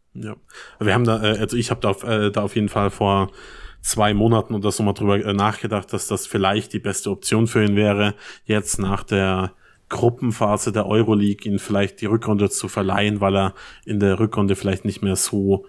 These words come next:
ultra viel Spielzeit bekäme, ähm, und man dafür eben dann, keine Ahnung, Johnny Cardoso, den Johnny Cardoso, äh, Deal oder so hätte vorziehen können.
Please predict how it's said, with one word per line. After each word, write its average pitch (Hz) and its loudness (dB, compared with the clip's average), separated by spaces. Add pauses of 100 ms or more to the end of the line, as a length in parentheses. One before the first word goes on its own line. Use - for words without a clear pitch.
(160)
ultra 127 4
viel 104 -4
Spielzeit 117 -2
bekäme, 101 0 (520)
ähm, 98 -2
und 95 -2
man 95 0
dafür 101 -2
eben 98 -4
dann, 95 -4
keine - -10
Ahnung, 92 -10
Johnny 101 0
Cardoso, 101 -2
den - -4
Johnny 104 -2
Cardoso, 101 -2
äh, 98 2
Deal 101 0
oder 95 2
so 98 -2 (280)
hätte 92 -2
vorziehen 107 0
können. 139 0